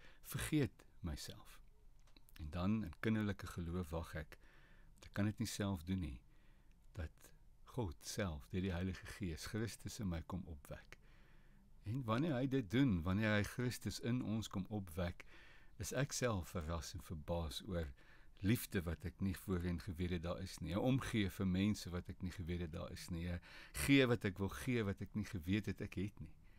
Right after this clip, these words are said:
Alles dele van die vrug van die Heilige Gees en die krag van Jesus Christus wat in my opstaan.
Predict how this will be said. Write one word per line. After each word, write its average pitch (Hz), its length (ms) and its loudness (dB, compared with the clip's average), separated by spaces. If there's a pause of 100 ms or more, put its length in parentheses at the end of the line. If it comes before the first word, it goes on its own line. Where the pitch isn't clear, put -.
(640)
Alles 120 440 2
dele 95 320 2
van 87 220 -6
die 76 120 -6
vrug - 380 -4
van 95 140 -2
die 80 80 -2
Heilige 85 300 -4 (140)
Gees 104 500 2
en - 160 -10
die - 20 -16 (760)
krag 107 400 2
van 73 280 -4
Jesus 95 360 2
Christus - 460 -2
wat - 180 -8
in 85 100 -2
my 78 120 -2
opstaan. - 520 -12